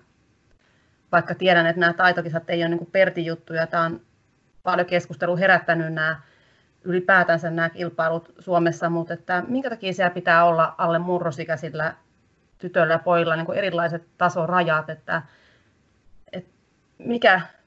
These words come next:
miksei tytöt voi, miksei niitä voi vaatia samaa kuin pojilta, että minkä, minkä takia ajatellaan, että, että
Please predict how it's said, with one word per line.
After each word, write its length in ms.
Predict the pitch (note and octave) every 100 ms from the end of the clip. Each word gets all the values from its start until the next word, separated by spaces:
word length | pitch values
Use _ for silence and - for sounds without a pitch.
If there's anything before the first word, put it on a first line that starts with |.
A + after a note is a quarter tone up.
| _ _ _ C#4
miksei 300 | - A3+ G#3
tytöt 300 | G3 F#3+ F3+
voi, 80 | F3
miksei 260 | G3 F#3 F3+
niitä 160 | F3+
voi 80 | E3+
vaatia 320 | F#3 E3+ E3+
samaa 340 | E3 F3+ E3+ E3
kuin 140 | E3+
pojilta, 420 | F3+ E3+ D#3+ E3+
että 120 | E3+
minkä, 160 | G3 G3+
minkä 220 | - G3+
takia 300 | F#3 G3+ E3+
ajatellaan, 440 | E3 D#3+ D3+ D#3 D#3+
että, 200 | - D#3 - _ _ _ _ -
että 160 | E3+